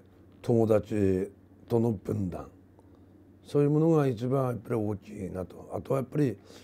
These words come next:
ふるさと。ふるさとが全て汚染されたということは、もう飯舘では俺はもう何にも作れないなと。我々は農家なんだから、そういうものをもう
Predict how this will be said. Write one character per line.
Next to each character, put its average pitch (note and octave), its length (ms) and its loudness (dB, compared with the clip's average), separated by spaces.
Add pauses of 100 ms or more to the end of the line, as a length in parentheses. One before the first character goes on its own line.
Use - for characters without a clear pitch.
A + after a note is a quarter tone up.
(120)
ふ - 140 -8
る A#2+ 100 0
さ F#2+ 140 -2
と。 - 200 -12 (1600)
ふ - 120 -12
る A#2+ 80 -4
さ A2 140 -2
と B2+ 140 -4
が A#2 100 -2
全 A#2 240 -4
て C#3+ 120 -2
汚 C3 120 0
染 B2+ 220 -2
さ C3 120 2
れ B2 60 0
た B2 160 -4
と - 80 -12
い - 80 -10
う A2 80 -4
こ A#2 80 -6
と B2 180 -6
は、 C3 240 2 (500)
も B2+ 180 0
う B2 60 0
飯 A#2+ 120 2
舘 A#2+ 260 0
で D3 120 4
は G#2+ 500 2
俺 A2+ 400 -4
は B2 260 0
も A2+ 200 -4
う - 20 -6
何 F#2 240 -8
に A#2 40 -2
も C#3 120 0
作 - 200 -14
れ C#3 80 -2
な E3+ 160 -2
い E3 60 0
な E3 140 -2
と。 - 200 -8 (1300)
我 C3+ 160 0
々 C3+ 220 4
は D3 120 6
農 C3+ 200 2
家 D#3 120 0
な D#3 80 2
ん D3+ 60 2
だ A2+ 100 2
か G2 120 -2
ら、 - 120 -16 (440)
そ D3 120 2
う D3+ 40 4
い D3+ 40 6
う D3 40 4
も D3+ 100 2
の D3+ 140 2
を - 20 2
も C3+ 380 0
う - 80 -10